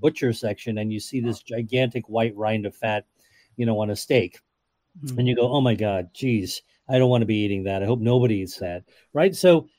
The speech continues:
Speaker 1: we're programmed to think about it negatively. But the new research reveals that body fat is, in fact, absolutely critical for health. And how do we know this?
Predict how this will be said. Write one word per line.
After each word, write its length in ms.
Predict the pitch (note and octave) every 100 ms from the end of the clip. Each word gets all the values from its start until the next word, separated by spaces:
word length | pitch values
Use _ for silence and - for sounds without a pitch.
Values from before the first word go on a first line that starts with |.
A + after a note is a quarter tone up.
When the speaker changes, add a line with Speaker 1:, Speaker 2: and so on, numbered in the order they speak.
| _
Speaker 1:
we're 160 | C3
programmed 640 | A#2 - F3 D#3+ C3 A#2 A2+
to 120 | G#2+
think 240 | - B2+
about 220 | A2+ G#2
it 60 | G2+
negatively. 480 | G2 G#2+ G#2 F2 F2+ _
But 520 | G3+ G#3 - - - - _ _ _ -
the 60 |
new 340 | A#2+ C3+ A#3+ B3+
research 640 | E3 A#2+ - - F#2 -
reveals 760 | A2+ B2+ A#2+ D3 C3+ F#2+ E2+ -
that 300 | A#2 G#2 F#2
body 320 | B2+ C#3 E3+
fat 340 | C#3+ B2+ A2+ A#2
is, 160 | A#2 G#2+
in 120 | G2+
fact, 360 | - G#2+ G2+ - _
absolutely 1400 | D3+ E3 E3+ D3 B2 - C3 A#2+ D3+ A3+ A3 B2+ G#2 G#2 G#2 _ _ _
critical 340 | - E3+ D#3 C3+
for 140 | B2
health. 240 | A2 A#2+ G#2
And 140 | A2+
how 80 | E3
do 80 | C4
we 100 | A3
know 160 | D3
this? 320 | D3+ B3 A#3